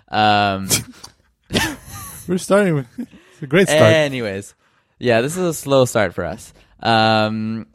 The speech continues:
Speaker 1: anyway, so Ricardo made this, uh, spreadsheet where, uh, everyone put in their name and their Twitter. Uh, and basically what I did is I paired every, everyone off together with someone else. And the idea there is that this week you should find some time,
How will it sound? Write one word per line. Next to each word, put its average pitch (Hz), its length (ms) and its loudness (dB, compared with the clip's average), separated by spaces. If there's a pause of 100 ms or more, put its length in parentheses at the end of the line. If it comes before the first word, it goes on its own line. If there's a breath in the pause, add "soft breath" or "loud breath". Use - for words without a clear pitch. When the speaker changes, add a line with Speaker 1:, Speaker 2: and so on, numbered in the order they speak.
(260)
Speaker 1:
anyway, 135 260 0
so 127 160 -2
Ricardo 156 360 0
made 135 440 -2
this, 113 460 -2
uh, 92 460 0
spreadsheet - 840 -4
where, 98 720 0
uh, 90 300 -2
everyone 120 300 -2
put 117 140 -4
in 110 280 -2
their 95 300 -2
name 165 500 -2
and 110 160 -4
their 98 300 -2
Twitter. 156 480 0 (360 soft breath)
Uh, 101 320 0
and 110 140 0
basically 127 320 -2
what 110 380 0
I 101 100 2
did 127 320 0
is 98 260 -4
I 98 120 -4
paired 120 400 2
every, 95 280 0 (240)
everyone 98 400 0
off 90 420 0
together 87 380 -2
with 85 220 -6
someone 87 300 -2
else. 160 400 0 (380)
And 120 460 -2
the 113 60 2
idea 117 340 0
there 98 240 2
is 95 120 -4
that 92 200 -8
this 131 220 -2
week 95 300 -2
you 113 40 -4
should 104 160 -8
find 113 280 0
some 143 160 -4
time, 101 420 0